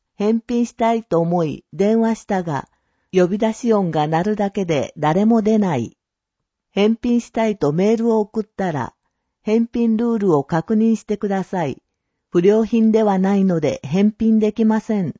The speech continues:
と返事が来た。クーリングオフできないだろうか。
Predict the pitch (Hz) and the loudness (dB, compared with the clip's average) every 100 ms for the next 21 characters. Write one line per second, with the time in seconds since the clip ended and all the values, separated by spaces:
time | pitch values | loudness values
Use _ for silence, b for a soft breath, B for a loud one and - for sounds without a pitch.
0 | _ _ - 220 214 214 196 180 165 - | _ _ -6 -2 0 0 0 -2 -4 -8
1 | - 135 - _ _ _ _ _ _ _ | -8 -8 -8 _ _ _ _ _ _ _
2 | _ _ _ 220 233 233 233 226 226 220 | _ _ _ -4 0 0 2 2 0 0
3 | 233 165 131 165 - 233 226 196 180 170 | -2 -4 -2 -2 0 0 0 0 0 0
4 | 156 - 135 127 | -2 -4 -8 -8